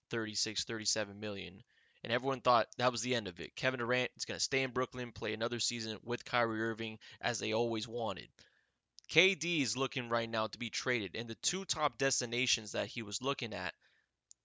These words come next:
at first, uh, of course, at first, in the beginning, before free agency even started, was Devin Booker, joining him over there in Phoenix, and as well as Jimmy Butler's Miami Heat.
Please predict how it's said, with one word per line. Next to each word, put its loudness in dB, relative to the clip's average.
at 2
first, 2
uh, 0
of -8
course, -8
at 4
first, 0
in -12
the -12
beginning, -4
before -2
free -2
agency -2
even -6
started, 2
was 0
Devin 2
Booker, 0
joining 4
him 2
over -2
there -2
in -4
Phoenix, -6
and -6
as -4
well 6
as 4
Jimmy -2
Butler's 2
Miami 0
Heat. -12